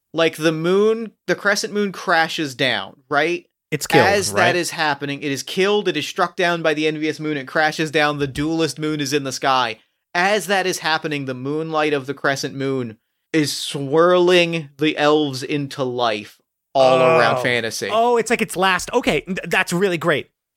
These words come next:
Speaker 2: In the last, its last breath of whatever you wanna call
Speaker 1: Mm-hmm.
Speaker 2: life, the crescent moon created the elves with, paired up with, uh, the power of the ley lines.
Speaker 1: Yeah, exactly. That's sick.
Speaker 2: They together were like, "Elves,
Speaker 1: And,
Speaker 2: ugh."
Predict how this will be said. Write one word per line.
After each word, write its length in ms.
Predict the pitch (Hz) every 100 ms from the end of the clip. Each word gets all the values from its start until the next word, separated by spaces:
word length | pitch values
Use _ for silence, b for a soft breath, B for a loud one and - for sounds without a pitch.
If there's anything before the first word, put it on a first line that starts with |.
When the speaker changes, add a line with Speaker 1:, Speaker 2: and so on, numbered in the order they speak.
| -
Speaker 2:
In 220 | 165 180
the 140 | 165 160
last, 600 | 147 156 170 - - -
its 220 | 151 -
last 520 | 135 147 165 190 - 113
breath 400 | 131 160 160 -
of 140 | 131
whatever 260 | 123 143 143
you 100 | 143
wanna 160 | 143
call 460 | 135 156 135 117 -
Speaker 1:
Mm-hmm. 100 | 107 107
Speaker 2:
life, 640 | 123 123 170 170 - - _ _ _
the 160 | - 131
crescent 580 | - 175 165 175 147 -
moon 480 | 127 127 120 117 113
created 600 | - 143 127 123 123 110
the 160 | 117 -
elves 480 | 135 131 113 107 117
with, 560 | 110 127 139 - - -
paired 300 | - 160 151
up 240 | 139 127 -
with, 180 | 120
uh, 220 | 123 113 101
the 100 | 120
power 400 | 131 117 113 110
of 100 | 101
the 80 |
ley 160 | 101 98
lines. 440 | 87 71 - - -
Speaker 1:
Yeah, 240 | 151 160 135
exactly. 480 | 131 127 127 - -
That's 240 | 135 131
sick. 360 | - 123 - _ _ _
Speaker 2:
They 280 | - 135 131
together 720 | 117 156 131 151 147 127 107 90
were 160 | 113
like, 280 | 113 110 - -
"Elves, 540 | 190 190 170 160 -
Speaker 1:
And, 200 | 151 156
Speaker 2:
ugh." 680 | 147 120 107 98 90 85 85